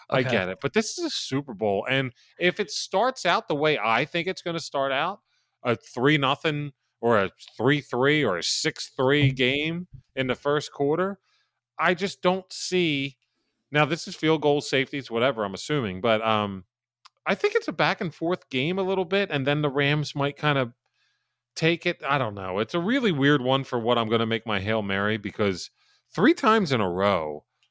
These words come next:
Speaker 1: to score is hard to do in a Super Bowl. And no is at plus one sixty. So I'll take no on that just for the fuck of it.
Speaker 2: Where,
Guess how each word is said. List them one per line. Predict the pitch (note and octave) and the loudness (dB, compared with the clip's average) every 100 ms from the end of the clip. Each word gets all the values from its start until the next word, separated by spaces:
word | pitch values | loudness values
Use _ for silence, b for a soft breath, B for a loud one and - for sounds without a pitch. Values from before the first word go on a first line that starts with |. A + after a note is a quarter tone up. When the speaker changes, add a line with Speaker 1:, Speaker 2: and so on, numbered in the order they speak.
| - | -8
Speaker 1:
to | A#2 | -6
score | - - C#3 B2 F2 D#2+ D#2 _ _ _ _ - | -4 0 2 4 2 -2 -8 _ _ _ _ -2
is | D#3+ | 0
hard | D#3+ B3 | 4 2
to | E4 | 2
do | G#3 C4+ D#4 | 0 0 0
in | |
a | B2 | -4
Super | - A2 F2+ | -4 -8 -6
Bowl. | F2 D#2+ D2+ _ | -6 -6 -8 _
And | B2+ A#2+ A#2+ A#2 A2+ - _ _ _ _ _ | -2 0 0 -2 -8 -14 _ _ _ _ _
no | C3 D#3+ A3 | 0 4 6
is | G#3+ B2+ | 4 4
at | C#3 C3 | 0 0
plus | - E3+ F#3+ - | -4 -4 -4 -6
one | C3+ E3+ D3 | -4 -2 -2
sixty. | - - D#3+ F3 - E2+ D#2 | -4 -4 -4 -6 -10 -14 -14
So | - G#2 F#2 - b b b b - | -2 2 2 -2 b b b b -4
I'll | - | -4
take | - F#4+ C#4 | 0 -2 0
no | C#3 E3+ | 0 0
on | G#2 E2+ | -2 -4
that | E2 E2 | -8 -8
just | - E3+ | -10 -10
for | - | -10
the | F#3 | -14
fuck | - G#2+ - | -6 -6 -6
of | F#2+ | -10
it. | D#2 _ _ _ _ _ _ _ _ _ _ _ _ _ _ _ _ _ _ _ D#3+ | -12 _ _ _ _ _ _ _ _ _ _ _ _ _ _ _ _ _ _ _ -2
Speaker 2:
Where, | D#3 G#3 A#3 C4 B3+ | 4 6 6 4 2